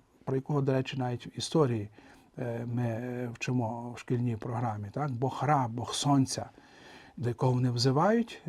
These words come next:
е, насправді є просто ідолом, бо Сонце є Божим творінням,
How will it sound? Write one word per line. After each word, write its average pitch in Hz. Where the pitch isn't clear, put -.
е, 143
насправді 170
є 160
просто 160
ідолом, 123
бо 139
Сонце 147
є 135
Божим 135
творінням, 135